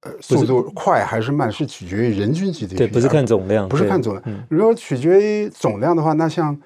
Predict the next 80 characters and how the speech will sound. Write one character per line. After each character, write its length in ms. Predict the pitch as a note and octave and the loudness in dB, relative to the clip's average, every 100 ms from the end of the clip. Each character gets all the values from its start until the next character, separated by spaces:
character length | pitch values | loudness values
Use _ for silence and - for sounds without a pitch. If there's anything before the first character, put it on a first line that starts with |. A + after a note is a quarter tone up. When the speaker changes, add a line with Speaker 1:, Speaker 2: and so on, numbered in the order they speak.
| _ | _
Speaker 1:
什 100 | - B2 | -6 -2
么 80 | C#3 | 2
奥 180 | E3 | 2
地 140 | D3+ E3+ | 2 0
利 260 | G#3 E3+ | 0 0
啊， 180 | C3+ A#2+ | 2 0
什 120 | A#2+ | 0
么 40 | A#2+ | 0
这 120 | G3 | 2
种 120 | B2 | 2
国 120 | G#2 | 0
家 80 | G#2+ | 0
Speaker 2:
嗯 20 | |
哼。 60 | B2+ | 2
Speaker 1:
应 60 | D3 | 0
该 40 | D3 | 0
发 120 | E3+ | 0
展 140 | C#3+ | 0
得 60 | D#3+ | 0
很 180 | A#2 - | -2 -4
快 240 | E3 D#3 | 0 0
嘛， 160 | G2 - | -2 -4
是 80 | |
吧？ 140 | A#2+ G#2 | -4 -4
Speaker 2:
嗯 80 | G#2+ | -4
哼。 140 | C#3 | -4
Speaker 1:
它， 120 | B2 | -4
它， 60 | D3 - - | -10 -14 -6
它 120 | F3 | 0
人 160 | D#3+ A3+ | 2 2
均 120 | A#3+ | 0
G 100 | F#3 | 0
D 100 | C3+ | -2
P 140 | C3 A2+ | -2 -2
很， 160 | G#2 | -4
很 260 | - G#2+ F2+ | -6 -8 -6
高， 220 | G2+ A2 | -8 -6
但 120 | D#3+ | -4
是 100 | D#3+ | -2
它 80 | F#3 | -2
总 240 | G3 - B2+ | -4 -6 -2
量 160 | F3 | -2
是 80 | C#3 | -2
很 180 | - - | -10 -14
低 240 | - B2 F#3+ | -8 -8 -8
的 100 | - | -10
嘛， 100 | A2+ | -10
是 80 | |
吧？ 120 | G2 G2+ | -8 -10
Speaker 2:
嗯 80 | G2 | -12
哼。 20 | - _ | -18 _
Speaker 1:
所 120 | E3 | 0
以 80 | G#3 | 2
我 160 | C3 | 0
们 120 | A#2+ E3+ | 0 -2
要 60 | |
把 120 | A#2 | -4
这 180 | G#2+ G3+ | -6 -4
个 480 | E3 A2 - - - | -2 -2 -4 -14 -14
搞 160 | - - | -12 -12
清 200 | - G#2+ | -10 -8
楚。 120 | A2 | -6
像， 200 | B2 F3+ D#3+ | 0 0 0
像 180 | F3+ | -2
中 160 | E3 G3+ | -2 -2
国 140 | F#3 | 0
的 100 | E3 | 0
这 140 | E3 D#3 | 0 -2
个 260 | C3+ A2 G#2+ - | 0 -2 -6 -6
到 160 | - A#2 | -2 -2
了 140 | G#2+ | -2
这 100 | G#2+ | -8
个 240 | G#2 G2+ G2+ - _ | -8 -8 -8 -14 _
中 260 | - D#3 E3 | -2 0 0
等 220 | B2+ F#2+ | -4 -8
发 160 | E2+ A2 | -4 -4
展 160 | G2 F#2+ | -4 -8
的 80 | |
水 180 | G#2 F2+ | -10 -12
平， 240 | D2+ F2 | -14 -16